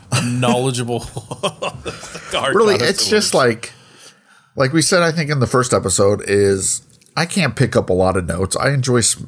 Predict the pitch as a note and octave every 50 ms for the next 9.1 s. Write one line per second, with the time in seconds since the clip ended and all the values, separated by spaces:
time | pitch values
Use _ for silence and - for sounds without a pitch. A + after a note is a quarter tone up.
0 | - - - - - - - A2+ G#2+ - G#2 G2 - - G#2 F#2+ F#2 G2 F#2+ -
1 | G#2 F#2 F2+ - - E2+ F#2 F#2+ G2 F#2 F#2 - - - G#2+ G#2+ B2+ C#3 - E3+
2 | - F3+ E3+ - C3 A2 - G2+ F#2 - - A#2 A2+ G#2 - A2+ G#2+ G2 - -
3 | - G#2+ G#2 G#2 G2 F#2 F2+ F2 F#2 G2+ G2 - - - - - - _ _ _
4 | - - D3+ D#3+ D#3+ D#3+ D3 - D3+ B2 A2+ G#2+ G#2+ A#2 A#2 A2+ G#2+ - - -
5 | F2 G2 A2+ A2+ A2 G#2 G2 F#2 F#2+ G#2+ A2 G#2 - - G#2+ F#2+ E2+ G2 F2 -
6 | - A#2+ A2+ - - G2+ F#2+ - - - A2 A2 - A2 G2 - - - G2 F#2+
7 | G#2 G#2 G2 F#2+ - - - - _ _ _ _ - G#2+ G2+ - - - - G2+
8 | F#2+ G#2 G#2+ - B2 A#2+ B2 B2 A#2 - - B2 G#2 - B2 A2+ G2+ F#2 A#2+ A2
9 | - -